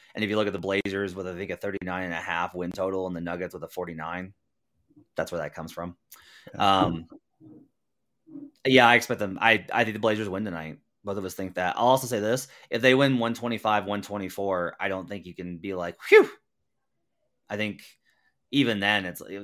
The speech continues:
Speaker 1: like, they need to ha-, they need to have a game where they show that they're the aggressor. They need to sh-, have a game where they show they're the better team. They need to have a game where they show they have the kind of mentality they need. They haven't done it.
Speaker 2: So the question tonight, who plays off the bench?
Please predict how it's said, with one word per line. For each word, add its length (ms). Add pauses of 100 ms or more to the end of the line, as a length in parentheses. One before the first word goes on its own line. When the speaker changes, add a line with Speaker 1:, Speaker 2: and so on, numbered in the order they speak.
(180)
Speaker 1:
like, 200
they 100
need 160
to 80
ha-, 140
they 100
need 120
to 100
have 100
a 60
game 320
where 340 (340)
they 300
show 320
that 140
they're 180
the 100
aggressor. 460
They 120
need 100
to 80
sh-, 160
have 180
a 60
game 220
where 100
they 140
show 200
they're 100
the 120
better 260
team. 400 (300)
They 100
need 120
to 100
have 160
a 20
game 180
where 100
they 120
show 160
they 80
have 160
the 80
kind 220
of 40
mentality 460
they 120
need. 280 (340)
They 80
haven't 140
done 140
it. 100 (440)
Speaker 2:
So 120
the 60
question 400
tonight, 420
who 220
plays 360
off 160
the 80
bench? 440